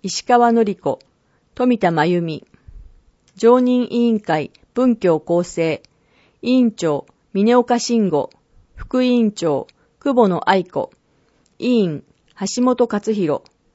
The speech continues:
山田博。二村礼一、高橋敦人、勝川志保子。特別委員会、広報校長。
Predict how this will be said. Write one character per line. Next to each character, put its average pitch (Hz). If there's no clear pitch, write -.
山 220
田 254
博。 220
二 269
村 233
礼 196
一、 -
高 247
橋 -
敦 226
人、 -
勝 220
川 214
志 220
保 190
子。 -
特 233
別 269
委 254
員 240
会、 165
広 285
報 175
校 190
長。 175